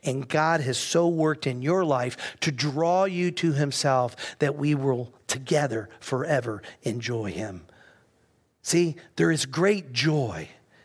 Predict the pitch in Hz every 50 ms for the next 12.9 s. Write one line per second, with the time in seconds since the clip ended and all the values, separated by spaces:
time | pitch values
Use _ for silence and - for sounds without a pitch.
0 | _ _ _ _ _ _ - 135 135 - - - 147 139 139 139 127 131 123 -
1 | - 110 113 120 - - - - 131 117 104 101 - - - - - - _ _
2 | - - 123 120 123 117 101 101 104 104 - - 160 131 135 - - - 185 196
3 | 196 185 170 151 131 131 123 120 117 - - - - - - - 139 131 127 131
4 | 127 - - 131 - - 139 131 117 117 113 - - - - - - - - -
5 | 135 123 120 113 107 - - 135 123 123 120 113 107 - - - - - - -
6 | - - - - _ - - - - _ - - - - _ _ _ _ _ -
7 | - 151 147 151 165 175 185 185 175 151 151 131 107 - - - - _ _ -
8 | 156 143 160 170 175 185 180 185 - - - 160 170 170 175 175 160 - 156 139
9 | 147 - - 165 170 160 - - 160 147 147 156 160 165 160 147 - - - -
10 | - - - 165 151 - - - 175 180 175 190 190 170 156 160 123 156 156 156
11 | 151 - 185 170 170 180 190 151 139 - - - 139 135 139 143 135 - 143 143
12 | 135 127 131 135 143 151 151 - - 165 175 180 151 120 120 113 - -